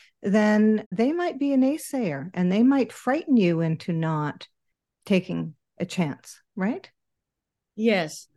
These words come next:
Speaker 2: Okay. In, in, in terms of entering into business,
Speaker 1: Mm-hmm.
Speaker 2: it's just that, "Oh, I have an idea." I mean, you have to do the work.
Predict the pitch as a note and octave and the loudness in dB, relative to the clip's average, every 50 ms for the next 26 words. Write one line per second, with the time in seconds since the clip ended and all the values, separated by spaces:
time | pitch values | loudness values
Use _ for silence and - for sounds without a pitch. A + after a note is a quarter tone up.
0 | _ _ - - G#3 F#3+ G3+ F#3 D#3+ - - - _ - G3 G3 G3 F#3+ A3 F#3+ | _ _ -2 -2 -2 -2 -2 -6 -6 -6 -6 -10 _ -2 0 0 0 0 -2 -4
1 | G3 G#3 - A#3+ A3 A#3+ D4 D4 D4+ D#4 D4+ - A3 - - G3+ G#3 G#3 G#3 G#3+ | -4 -4 -4 -4 -2 2 2 2 2 2 -2 -6 -8 -6 -2 -2 -2 0 0 -2
2 | G#3 F#3+ E3+ E3+ E3 F#3 D3+ C3 D#3+ D#3 D3+ - C#3+ C3+ B2+ C3+ - - - - | -2 -2 -4 -4 -4 -4 -6 -4 -4 -6 -6 -6 -8 -10 -10 -10 -10 -14 -20 -20
3 | _ _ _ _ - G#3 F#3+ F3 G3+ F#3+ F3 G3 - _ _ - C#5+ - - - | _ _ _ _ 0 2 4 4 4 4 2 0 -2 _ _ -14 -12 -12 -12 -8
4 | - C4 C4 _ - - - - - - F#3+ F#3+ F#3+ E3+ E3+ F3 E3+ D#3+ D3 C#3 | -8 -8 -8 _ -16 -18 -16 -12 -8 -6 -4 -4 -4 -6 -8 -8 -8 -8 -10 -12
5 | D#3 D#3+ D#3 D#3 C#3+ C3+ B2+ B2 _ _ _ _ _ _ _ _ _ _ _ _ | -14 -14 -12 -12 -12 -12 -14 -18 _ _ _ _ _ _ _ _ _ _ _ _
6 | - A#3 A#3+ A3+ A#3+ A#3 A3+ - F3 - _ _ _ _ _ _ _ _ _ _ | 0 0 2 6 6 6 6 4 0 -6 _ _ _ _ _ _ _ _ _ _
7 | _ - A#3 D4 D#4+ D#4+ D#4+ - - C4+ A#3 A3+ D4+ - D4 C#4 C4 C4+ D#4 E4+ | _ 0 2 4 4 4 2 0 -2 -2 2 2 2 4 4 2 2 2 2 2
8 | F4 D4 - - | 2 0 -2 -4